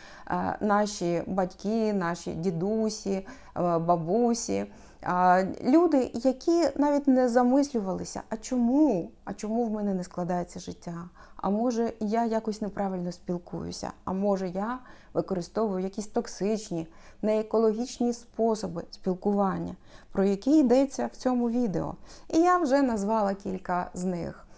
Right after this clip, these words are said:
Це, е, сперечання, надання, е, порад, е, намагання вирішити швидко проблему, не звертаючи увагу на емоційну складову, е, ситуації.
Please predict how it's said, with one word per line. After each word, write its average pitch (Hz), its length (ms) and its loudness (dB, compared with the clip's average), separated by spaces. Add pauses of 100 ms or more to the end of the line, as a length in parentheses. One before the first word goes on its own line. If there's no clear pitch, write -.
(320)
Це, 190 380 -2 (120)
е, 185 200 -2
сперечання, 190 880 -2 (160)
надання, 190 800 -2 (360)
е, 175 220 -2 (100)
порад, 220 540 2 (140)
е, - 40 -10 (400)
намагання 214 1000 2
вирішити 196 640 0
швидко 196 360 -4
проблему, 240 640 0 (240)
не 269 100 0
звертаючи 277 600 0 (100)
увагу 208 640 0 (260)
на 262 320 2
емоційну 226 560 0
складову, 185 800 0 (400)
е, 180 260 0
ситуації. 202 1000 0